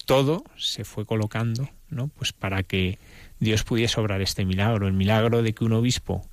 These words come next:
entre comillas, de una nación enemiga de la de Karl Eisner, ordenase a Karl Eisner... ¿no? Bueno, pues, pues lo veremos. Veremos también, recordaremos el testimonio de aquellos treinta y tres que quedaron encerrados en el pozo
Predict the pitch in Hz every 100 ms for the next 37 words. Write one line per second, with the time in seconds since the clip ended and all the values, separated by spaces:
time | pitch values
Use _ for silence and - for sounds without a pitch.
0 | - - - 107 104 110 101 117 113 95
1 | 113 113 117 110 117 113 113 113 131 117
2 | 95 92 90 95 107 113 113 110 127 131
3 | 110 101 101 101 110 95 90 95 92 -
4 | 101 160 - - - - 120 95 92 -
5 | - - 95 - - 85 92 101 107 92
6 | - - - - - 120 139 - 139 143
7 | 156 147 131 110 110 123 127 131 127 123
8 | 120 127 107 123 120 117 - - 110 107
9 | 98 98 131 156 - 113 110 107 104 98
10 | 104 104 110 104 - - - - 113 98
11 | 95 117 107 104 92